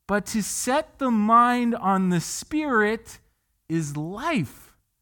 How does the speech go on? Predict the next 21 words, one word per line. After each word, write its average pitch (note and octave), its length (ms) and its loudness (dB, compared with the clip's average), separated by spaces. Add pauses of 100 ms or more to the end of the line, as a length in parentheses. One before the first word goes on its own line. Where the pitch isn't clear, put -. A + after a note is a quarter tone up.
(480)
Live F3+ 360 -2
by F3+ 220 4
the D#3+ 140 -2
Spirit. B3 680 0 (840)
Uh-huh. F#3+ 340 4 (640)
Th-, C#3+ 120 -10 (140)
that's C#3 240 -6
it. G#3 200 0 (480)
There's C3+ 200 -6
no D3+ 200 -2
end. C#3+ 340 0 (420)
There's D#3 160 -4
no F3 180 2
die D3+ 460 2
by D3 220 4
the D3+ 120 -2
Spirit. D3 280 -6
You, C#3+ 360 -6
you E3 240 -2
live, F3 440 2
right? G3+ 340 2